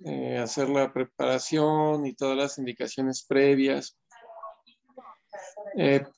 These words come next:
y el momento inicial para que tengamos, pues,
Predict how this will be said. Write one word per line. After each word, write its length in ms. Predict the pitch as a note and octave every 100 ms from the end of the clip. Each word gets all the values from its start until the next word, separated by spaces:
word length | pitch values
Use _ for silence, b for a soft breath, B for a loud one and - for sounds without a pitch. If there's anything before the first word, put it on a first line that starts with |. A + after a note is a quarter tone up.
| _ -
y 140 | D3+
el 100 | C3+
momento 360 | C3+ C#3 D#3 D#3+
inicial 480 | C#3+ - F#3 F3 -
para 260 | B2+ B2
que 360 | - B2+ C3 C#3+ -
tengamos, 600 | C3 C3 C3+ C#3 - - _ _ _
pues, 200 | - -